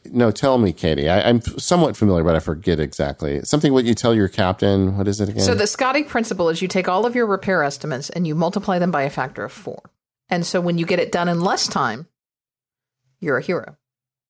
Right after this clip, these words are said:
Speaker 1: And sometimes it does take four X, you know?
Speaker 2: But, but when you say, "I can't get the shields back, it's gonna take at least twenty minutes," and, you know, the captain says, "We're gonna die in five." Well, you get the shields back up in five, and guess what?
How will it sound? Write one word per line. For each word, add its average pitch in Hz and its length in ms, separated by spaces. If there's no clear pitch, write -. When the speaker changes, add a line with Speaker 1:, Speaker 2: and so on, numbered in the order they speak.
Speaker 1:
And 101 140
sometimes 113 500
it 87 180
does 104 220
take - 200
four - 340
X, - 220
you 95 100
know? 107 320
Speaker 2:
But, 220 200
but 226 200
when 240 160
you 233 100
say, 202 640
"I 202 80
can't 247 300
get 247 120
the 233 80
shields 220 360
back, 151 380
it's 175 160
gonna 180 180
take 185 240
at 170 100
least 202 320
twenty 202 280
minutes," 190 540
and, 156 500
you 170 100
know, 156 80
the 160 60
captain 180 320
says, 175 260
"We're 185 180
gonna 214 240
die 214 280
in 220 140
five." 170 560
Well, 214 100
you 226 80
get 254 140
the - 60
shields 240 300
back 233 200
up 226 100
in 208 80
five, 208 360
and 196 80
guess 202 220
what? - 240